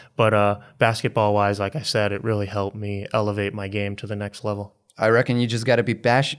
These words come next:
Speaker 2: pa-, uh, patient about it, ab-, about the whole process.
Speaker 1: Yes. Yeah. It's, patience is key, because if you use, if you approach the year in the right way, it can really be beneficial. And I was fortunate enough to have another guy sitting, redshirting with me.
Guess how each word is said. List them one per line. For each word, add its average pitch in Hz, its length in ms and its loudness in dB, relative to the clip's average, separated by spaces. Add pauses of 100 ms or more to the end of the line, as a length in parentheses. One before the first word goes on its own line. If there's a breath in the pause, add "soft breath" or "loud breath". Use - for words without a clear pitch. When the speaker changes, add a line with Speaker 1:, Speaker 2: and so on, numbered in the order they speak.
Speaker 2:
pa-, 135 60 2 (160)
uh, 120 100 2
patient 143 360 4
about 85 240 0
it, 82 140 -8
ab-, 95 240 -8
about 101 280 2
the 98 80 0
whole 104 120 -2
process. 113 500 -4 (180)
Speaker 1:
Yes. 104 460 0
Yeah. 113 160 2
It's, 104 260 -6
patience 123 480 0
is 110 140 -2
key, 120 420 2 (320 loud breath)
because 123 320 2
if 123 140 0
you 131 60 4
use, 135 440 6
if 131 120 -6
you 131 80 4
approach 143 420 2
the 131 80 0
year 127 200 6
in 127 100 4
the 117 100 2
right 117 220 2
way, 143 380 4 (260 loud breath)
it - 120 -6
can 113 140 0
really 117 200 6
be 113 140 0
beneficial. 117 580 2
And 120 100 2
I 117 100 4
was 113 120 2
fortunate 117 480 0
enough 113 280 0
to 117 120 -2
have 107 180 0
another 110 360 4
guy 113 320 4
sitting, 113 460 0
redshirting 113 540 2
with 117 160 4
me. 139 220 0